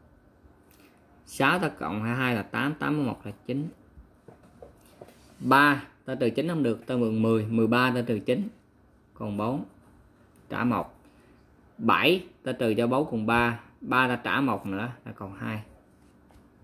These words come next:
Năm ta cộng hai là bằng bảy,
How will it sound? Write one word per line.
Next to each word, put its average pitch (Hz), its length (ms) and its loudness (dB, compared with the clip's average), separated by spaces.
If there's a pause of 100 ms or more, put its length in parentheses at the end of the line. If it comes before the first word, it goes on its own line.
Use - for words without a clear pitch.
(2250)
Năm 135 280 4
ta 143 80 0
cộng 107 200 -4
hai 127 360 2 (800)
là 107 180 -6
bằng 107 320 -2 (180)
bảy, 110 380 -4